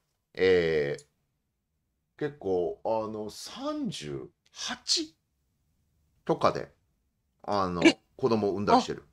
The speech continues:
Speaker 2: そうなんだよ。
Speaker 1: うん。
Speaker 2: もうそれが結構普通になってきてるんだ。
Speaker 1: 普通になってきている。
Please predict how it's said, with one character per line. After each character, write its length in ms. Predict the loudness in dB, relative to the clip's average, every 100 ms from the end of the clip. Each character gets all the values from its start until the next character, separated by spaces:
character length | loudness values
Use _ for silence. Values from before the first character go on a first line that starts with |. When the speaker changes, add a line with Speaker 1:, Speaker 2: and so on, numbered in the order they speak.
| _ _
Speaker 2:
そ 400 | -14 -2 2 4
う 20 |
な 200 | 6 6
ん 20 |
だ 160 | 6 0
よ。 60 | 0
Speaker 1:
う 20 |
ん。 40 |
Speaker 2:
も 100 | 0
う 40 | 2
そ 120 | 2
れ 100 | 4
が 160 | 4
結 220 | 4 0 2
構 100 | -2
普 140 | -2
通 180 | -4 -2
に 80 | 0
な 100 | 0
っ 20 |
て 60 | 0
き 60 |
て 0 |
る 0 |
ん 40 | 2
だ。 0 |
Speaker 1:
普 100 | 2
通 40 |
に 60 | 4
な 60 |
っ 100 | 4
て 100 | 0
き 100 | -6
て 100 | -4
い 80 | -4
る。 100 | -6